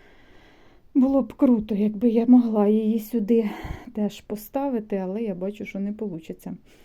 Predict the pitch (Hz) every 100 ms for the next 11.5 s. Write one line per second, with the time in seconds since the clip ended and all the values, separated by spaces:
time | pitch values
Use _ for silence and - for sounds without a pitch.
0 | - - 262 277 277 185 160 170 165 _
1 | _ - - - - _ _ - _ _
2 | - - 196 - 196 170 - _ - -
3 | - _ _ - 185 180 180 247 262 196
4 | 180 - 226 240 185 180 - 208 208 180
5 | 190 170 180 185 180 - 180 180 175 -
6 | 190 165 170 - - - - 175 170 214
7 | 226 202 185 - - _ - _ _ _
8 | _ - - - - - _ - - -
9 | 196 190 185 185 185 185 208 190 202 202
10 | - - 175 180 185 - 190 - 208 208
11 | 269 311 254 240 240